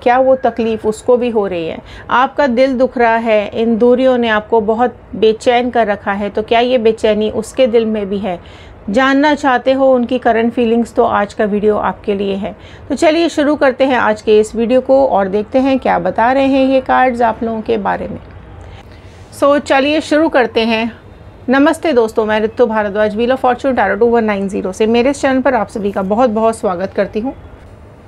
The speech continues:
आशा करती हूँ आप सब लोग खुश होंगे, positive होंगे और अपनी life में आगे बढ़ रहे होंगे।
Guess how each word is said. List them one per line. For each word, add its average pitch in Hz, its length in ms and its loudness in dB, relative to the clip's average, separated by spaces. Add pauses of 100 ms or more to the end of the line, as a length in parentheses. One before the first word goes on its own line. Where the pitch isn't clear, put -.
(400)
आशा 269 240 0
करती 311 300 0
हूँ 294 100 0
आप 277 120 0
सब 262 160 0
लोग 254 140 2
खुश 262 220 -4
होंगे, 240 200 0
positive 214 480 0
होंगे 208 240 -2
और 214 120 -2
अपनी 208 220 -4
life 190 260 -4
में 226 80 -2
आगे 185 260 -4
बढ़ 185 220 -2
रहे 185 120 -6
होंगे। - 260 -12